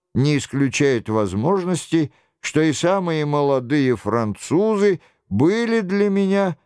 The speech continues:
очаровательным обществом. Я отнюдь не вижу,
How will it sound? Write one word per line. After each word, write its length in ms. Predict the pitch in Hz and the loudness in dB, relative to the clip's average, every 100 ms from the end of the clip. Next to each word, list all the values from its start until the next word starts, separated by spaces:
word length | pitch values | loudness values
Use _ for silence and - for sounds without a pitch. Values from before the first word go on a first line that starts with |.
| _ _ 104 | _ _ -2
очаровательным 1120 | 107 - 101 98 95 127 - 160 151 151 127 | -2 0 0 2 2 -2 -2 -2 0 0 0
обществом. 960 | 92 90 - 90 90 - 90 90 92 - _ _ _ _ _ _ _ _ _ | 0 -2 -6 -4 -6 -4 -2 -2 -4 -8 _ _ _ _ _ _ _ _ _
Я 300 | 110 156 220 | 0 2 2
отнюдь 440 | 220 - 226 208 196 | 0 -2 -4 -2 0
не 160 | 214 | 0
вижу, 580 | 214 233 214 131 131 101 | 2 2 2 2 0 -4